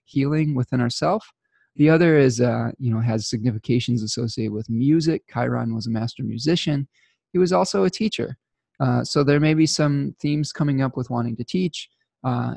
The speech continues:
and the moon is gonna be triggering that, that Chiron placement in the Aries ruled area of your chart. Uh, so keep an eye out for that. Um, now let's talk about Mars moving into Virgo.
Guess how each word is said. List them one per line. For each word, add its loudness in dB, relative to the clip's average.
and 0
the -2
moon 2
is 0
gonna -2
be 0
triggering -4
that, -6
that -6
Chiron -2
placement -4
in -2
the -4
Aries 0
ruled -8
area -4
of -10
your -6
chart. -2
Uh, -4
so -8
keep -4
an 0
eye 2
out -2
for -6
that. -6
Um, 0
now 0
let's -4
talk 2
about 4
Mars 2
moving 2
into 2
Virgo. -2